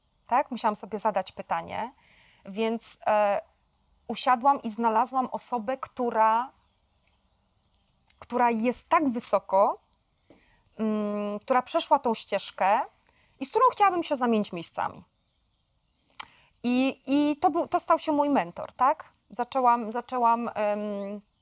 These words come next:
być prowadzona przez tą osobę. E, musiała-, musiałam słuchać. I to jest, uwaga, to jest bardzo trudne, żeby nauczyć się słuchać, bo my słuchamy,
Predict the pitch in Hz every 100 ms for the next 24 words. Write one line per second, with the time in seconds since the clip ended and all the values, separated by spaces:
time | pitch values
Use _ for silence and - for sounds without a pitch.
0 | _ _ _ - 254 - 247 233 233 226
1 | 214 220 - 190 196 - 170 - 180 214
2 | _ _ _ - 190 180 185 185 185 196
3 | 240 - 247 240 226 240 285 220 - 185
4 | 175 190 - - _ _ _ _ _ -
5 | - 196 - 185 196 185 185 180 165 165
6 | 185 - 190 185 208 269 _ _ _ _
7 | _ 196 196 208 208 233 214 - 190 -
8 | 190 190 226 220 254 302 - 302 - 175
9 | -